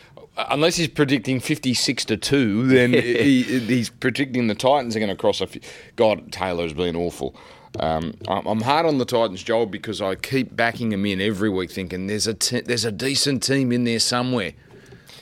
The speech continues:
Speaker 2: Yep,
Speaker 1: Uh,
Speaker 2: and,
Speaker 1: it's
Speaker 2: uh,
Speaker 1: good
Speaker 2: look, A-,
Speaker 1: disappointing.
Speaker 2: Ashley Taylor, and people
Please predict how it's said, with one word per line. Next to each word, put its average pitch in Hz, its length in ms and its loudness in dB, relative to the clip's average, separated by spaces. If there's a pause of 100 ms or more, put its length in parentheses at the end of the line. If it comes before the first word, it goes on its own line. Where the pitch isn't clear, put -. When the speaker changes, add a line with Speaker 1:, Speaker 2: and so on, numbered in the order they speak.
(320)
Speaker 2:
Yep, - 240 0
Speaker 1:
Uh, - 20 -6
Speaker 2:
and, 113 180 2
Speaker 1:
it's 113 80 4
Speaker 2:
uh, 113 100 6
Speaker 1:
good 104 120 4
Speaker 2:
look, 127 80 4
A-, 98 40 2
Speaker 1:
disappointing. 131 280 2
Speaker 2:
Ashley 151 260 2
Taylor, 120 580 2
and 104 540 -2
people 120 500 0